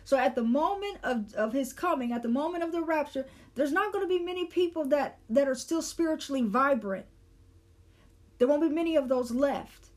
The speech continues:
Many will have fallen away from the faith. Now, they may still go to church, but they've fallen away from the faith.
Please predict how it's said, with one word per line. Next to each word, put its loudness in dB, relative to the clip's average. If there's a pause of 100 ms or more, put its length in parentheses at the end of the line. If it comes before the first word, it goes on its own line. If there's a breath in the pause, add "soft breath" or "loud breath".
(240 soft breath)
Many 4
will 4
have 0
fallen 4
away 4
from 0
the 6
faith. 2 (640 soft breath)
Now, 2 (160)
they 4
may 2
still 2
go 0
to -8
church, 0
but 6 (200 soft breath)
they've 4
fallen 4
away 4
from 2
the -2 (280)
faith. 2